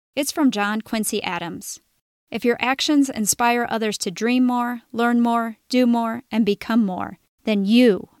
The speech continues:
are a leader." And the second is by Brené Brown. "Anyone who takes responsibility for finding potential in people and processes,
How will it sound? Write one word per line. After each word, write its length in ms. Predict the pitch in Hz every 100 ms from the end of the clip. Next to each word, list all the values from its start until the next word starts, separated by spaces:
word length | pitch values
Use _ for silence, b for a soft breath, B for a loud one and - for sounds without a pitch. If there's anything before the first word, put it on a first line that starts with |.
| -
are 140 | 202
a 80 | 190
leader." 420 | 190 185 - 185 _ _ _ _ _ _
And 160 | 226
the 60 | 233
second 320 | - 339 339
is 180 | 294 254
by 380 | - 214 214 208
Brené 380 | - 208 202 202
Brown. 400 | 196 190 - 190 _ _ _ _ _
"Anyone 440 | - 247 311 311
who 140 | 269 233
takes 340 | - 247 -
responsibility 800 | 220 - 233 226 208 220 226 226
for 180 | 220 190
finding 400 | - 214 214 233
potential 600 | 220 202 220 226 - 233
in 220 | 226 190
people 420 | 175 - 254 262 247
and 160 | 202
processes, 880 | - 214 214 226 - 220 214 208 -